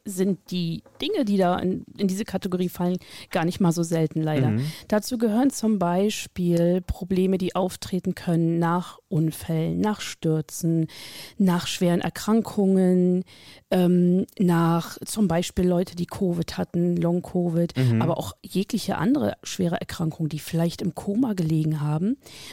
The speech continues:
Speaker 1: oder auf einer Intensivstation waren, die beatmet wurden. Also das sind ja alles sehr einschneidende Erlebnisse,
Speaker 2: Mhm.
Speaker 1: die man, ähm, nun zum Glück ja nicht jeden Tag hat,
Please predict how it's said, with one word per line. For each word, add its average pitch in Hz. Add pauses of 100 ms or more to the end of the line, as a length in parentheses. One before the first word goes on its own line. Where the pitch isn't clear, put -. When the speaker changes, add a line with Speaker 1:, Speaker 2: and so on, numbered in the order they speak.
(140)
Speaker 1:
oder 175
auf -
einer 185
Intensivstation 180
waren, 156
die 156
beatmet 196
wurden. 156
Also 165
das 170
sind 185
ja 160
alles 175
sehr 165
einschneidende 165
Erlebnisse, 170 (100)
Speaker 2:
Mhm. 117 (100)
Speaker 1:
die 185
man, 165
ähm, 170
nun 180 (160)
zum 170
Glück 180
ja 175
nicht 175
jeden 165
Tag -
hat, -